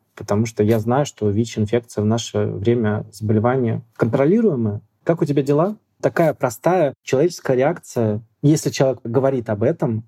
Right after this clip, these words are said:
если он решил с тобой поделиться этим важным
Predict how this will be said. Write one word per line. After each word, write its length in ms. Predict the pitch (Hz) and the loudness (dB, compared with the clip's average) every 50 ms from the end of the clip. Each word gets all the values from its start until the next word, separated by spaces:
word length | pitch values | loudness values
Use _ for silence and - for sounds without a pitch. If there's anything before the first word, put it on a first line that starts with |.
| _ | _
если 220 | - 113 - - 120 | -8 -8 -4 0 0
он 100 | 117 113 | 2 2
решил 280 | 117 113 - - 120 | 0 0 -2 -4 -6
с 60 | 110 | -4
тобой 240 | - - 104 113 107 | -4 -2 -2 0 0
поделиться 640 | - - 107 113 117 120 120 117 - - - 104 - - _ _ _ | 0 -2 -2 0 2 2 0 0 -4 -8 -10 -10 -10 -12 _ _ _
этим 320 | - 117 107 - 120 110 | -4 -4 -2 0 0 2
важным 440 | 113 107 104 98 104 104 101 - | 2 2 2 0 0 0 -2 -2